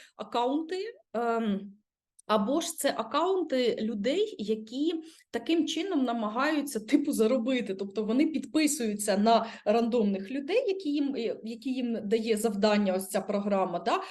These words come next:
А взамін їм за це там якісь копійки платять. І о-, оце така аудиторія. Ну, типу, може, вона й жива, да? Але чи є вона платежоспро-, платоспроможна, чи є вона вашою цільовою аудиторією, чи буде вона у вас щось купувати,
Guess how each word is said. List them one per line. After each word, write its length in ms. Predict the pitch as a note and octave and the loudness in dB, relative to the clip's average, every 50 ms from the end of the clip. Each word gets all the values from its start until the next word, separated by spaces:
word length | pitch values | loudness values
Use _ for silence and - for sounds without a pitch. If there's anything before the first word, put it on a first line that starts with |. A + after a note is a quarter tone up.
| - - - - | -14 -18 -4 -2
А 80 | - | -2
взамін 440 | A#3 A#3 A3+ C4+ C#4 D4+ G#4 A#4 A#4 | -2 2 2 2 2 4 2 2 2
їм 140 | F4 C4 A3+ | 2 2 2
за 120 | G3+ A3 | 2 0
це 140 | A3 - D#4 | -2 -2 -2
там 180 | D#4 - C4 A#3+ | -2 0 -2 -2
якісь 280 | A3+ A3+ B3 B3+ - | -2 -4 -4 -6 -4
копійки 460 | - - - A3+ A#3+ A3+ G#3+ - A3 G3 | -4 -4 -4 -4 -4 -6 -4 -4 -4 -4
платять. 540 | - G3 F#3 E3 D3 C#3 - - E3 E3 - | -2 0 0 0 0 0 -2 -6 -8 -6 -4
І 100 | A#3+ A#3+ | -2 -2
о-, 180 | A3+ - - - | -2 -2 -2 0
оце 300 | - A#3 A#3 - - E4+ | 0 0 0 0 0 0
така 320 | E4+ D#4+ D4 - D4+ C#4 - | 0 -2 -2 -2 -2 0 2
аудиторія. 720 | A#3+ B3+ B3 A3 G#3+ A3+ - - A#3+ A3 G3 F3+ F3 F3+ F#3+ | 2 0 0 -2 -6 -6 -4 0 2 4 4 6 4 4 2
Ну, 80 | B3 | 0
типу, 300 | B3+ - E4+ D#4+ D#4+ B3 | 2 4 4 4 4 2
може, 320 | A3+ G#3+ B3+ C4+ D4 C#4+ A#3 | 0 2 4 2 2 2 0
вона 260 | A3 C#4 C4 C4 C4 | -2 -2 -2 0 -2
й 80 | C4+ A3+ | -2 -4
жива, 600 | G3 G#3+ C4+ C4+ C4+ C#4+ C#4 A#3+ G3 D#3 C#3+ D#3+ | -4 -4 -4 -2 -2 -2 -2 -2 -2 -2 -2 -2
да? 220 | F#3+ A3 D4 E4 - - - - - - | -2 -2 -2 -4 -6 -10 -14 -16 -14 -6
Але 240 | - - G#3 A3+ C4 | -2 0 2 2 2
чи 180 | - - - A#3+ | 0 -2 -4 -4
є 160 | G#3 C4 C#4 | -2 -2 -2
вона 220 | C4 B3+ A#3+ A#3 | 0 0 0 0
платежоспро-, 720 | A#3 A#3 A3+ G#3+ A3 A#3 G#3+ A3+ A3+ - - - A#3+ - - | 0 0 -2 0 0 -2 -2 -2 -4 -4 -4 -4 -4 -4 0
платоспроможна, 1160 | - A3 A3 A3 A3+ A3+ A3 A3 A3 - - - - A3+ A3+ G#3+ G3 A3+ B3+ C4 G3 G3 E3 | 2 2 2 4 4 2 2 2 0 -4 -8 -6 -2 2 2 4 4 4 4 2 2 0 -4
чи 180 | E3 - - G3 | -4 -4 -6 0
є 160 | F#3+ A3+ C4+ | 2 4 4
вона 220 | C4 C4+ B3+ A#3+ A#3 | 4 4 2 0 2
вашою 360 | G#3+ A3 A#3 A3+ - A#3 A3 | 2 2 0 0 -2 -6 -6
цільовою 540 | - - A3+ G#3+ G#3+ G3+ A3+ A#3 A#3+ A#3 - | -4 -2 -2 -2 0 0 0 2 2 2 2
аудиторією, 880 | - A3 A3+ G#3+ G3 A3+ A3 A3 G3 G3+ A3 A#3 A3+ A3 F#3+ F3 E3+ E3 | 2 2 2 2 0 -2 -2 -2 0 2 2 2 2 2 0 -2 -4 -8
чи 160 | - - G#3+ | -8 -6 -6
буде 260 | G3 G#3 B3 A#3 D#4 | -6 -6 -6 -4 -2
вона 220 | C#4+ C#4 C#4+ C4 C4 | 0 2 2 2 2
у 80 | B3 | 2
вас 140 | A3 A3+ A3+ | 0 -2 -4
щось 180 | - - G#3+ - | -4 -6 -6 -6
купувати, 800 | - A#3+ G3+ G#3+ G#3+ G3 F3 E3 F3+ A3+ B3 A#3+ - F3 D3+ | -4 -4 -2 0 0 2 4 4 4 4 2 2 2 2 0